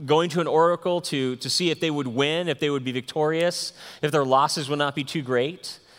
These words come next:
I mean, it, it was something in this, in this area, um, they were very, very valuable. And so the slave girl made her masters very, very wealthy.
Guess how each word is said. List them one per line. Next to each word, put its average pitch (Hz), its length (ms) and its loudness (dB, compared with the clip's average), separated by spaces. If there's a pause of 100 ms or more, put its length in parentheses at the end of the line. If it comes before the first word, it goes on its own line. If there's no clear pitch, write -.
(180)
I 127 80 -6
mean, 139 220 0
it, 156 240 0
it 185 40 2
was 180 160 2
something 180 400 -2
in 151 180 -2
this, 170 340 -2 (200)
in 147 120 -2
this 175 280 0
area, 131 760 0 (340)
um, 123 480 -2
they 131 240 0
were 156 160 0
very, 131 320 2
very 127 300 2
valuable. 123 640 -4 (720)
And 131 100 -4
so 165 220 4
the 143 100 0
slave 220 400 2
girl 127 520 0 (380)
made 180 520 -2 (140)
her 185 180 0
masters 180 720 -2 (160)
very, 139 640 2 (260)
very 120 480 0 (300)
wealthy. 170 480 -6